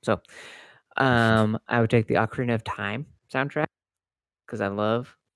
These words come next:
Speaker 1: that soundtrack. I actually listen to
Speaker 2: That's a
Speaker 1: that
Speaker 2: good one.
Speaker 1: soundtrack while I'm working. Same thing with Metroid Prime. <laughs>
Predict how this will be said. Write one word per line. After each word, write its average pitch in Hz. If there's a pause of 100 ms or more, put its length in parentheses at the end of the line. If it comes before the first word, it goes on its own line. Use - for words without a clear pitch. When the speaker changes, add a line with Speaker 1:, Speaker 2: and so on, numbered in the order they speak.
Speaker 1:
that 107
soundtrack. 123
I -
actually 113
listen 113
to 110
Speaker 2:
That's 107 (100)
a -
Speaker 1:
that -
Speaker 2:
good -
one. 87
Speaker 1:
soundtrack 113
while 104
I'm 98
working. 107 (1200)
Same 117
thing 113
with 110
Metroid 110
Prime. 147 (380)
<laughs> -